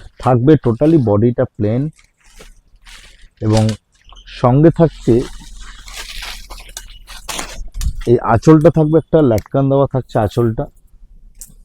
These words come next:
এই হচ্ছে পুরো স্টাইলিশ একটা ডিজাইনার শাড়ি এবং বর্ডার একটা খুব সুন্দর একটা বর্ডার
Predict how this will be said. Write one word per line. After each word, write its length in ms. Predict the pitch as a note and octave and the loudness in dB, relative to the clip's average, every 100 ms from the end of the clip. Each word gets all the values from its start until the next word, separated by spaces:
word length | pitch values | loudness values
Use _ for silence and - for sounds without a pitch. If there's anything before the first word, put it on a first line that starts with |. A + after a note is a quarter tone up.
| - - _ - _ - - - _ - _ _ _ - _ - _ _ _ _ _ - _ _ _ _ _ _ - - _ - _ - - _ _ _ | -20 -20 _ -20 _ -20 -20 -20 _ -20 _ _ _ -20 _ -20 _ _ _ _ _ -20 _ _ _ _ _ _ -20 -20 _ -20 _ -20 -20 _ _ _
এই 160 | A#2+ A2 | -6 -4
হচ্ছে 400 | G#2+ - C3 B2 - _ - | -6 -6 -8 -8 -14 _ -8
পুরো 240 | A2+ A2+ | -4 -4
স্টাইলিশ 600 | - - G2+ G#2+ G#2 - | -8 -10 -6 -4 -4 -6
একটা 220 | G2+ - | -12 -6
ডিজাইনার 440 | G#2 F#2 F2+ F#2+ G2+ - | -4 -4 -4 -6 -10 -10
শাড়ি 200 | F#2+ G#2 - _ _ _ - - _ _ - - _ _ _ _ - - _ - - _ - - - - - - - | -8 -8 -10 _ _ _ -20 -20 _ _ -20 -20 _ _ _ _ -20 -20 _ -20 -20 _ -20 -20 -20 -20 -20 -20 -12
এবং 260 | G#2+ G2 G2 | -8 -6 -4
বর্ডার 300 | G#2 G#2+ A#2+ | -4 -2 -4
একটা 240 | A2+ - | -4 -6
খুব 200 | - B2 - | -6 -8 -6
সুন্দর 300 | - G2+ A2+ | -4 -2 0
একটা 200 | A#2+ - | -2 -2
বর্ডার 380 | A#2 F#2+ F#2+ A#2+ | -4 -2 -4 -6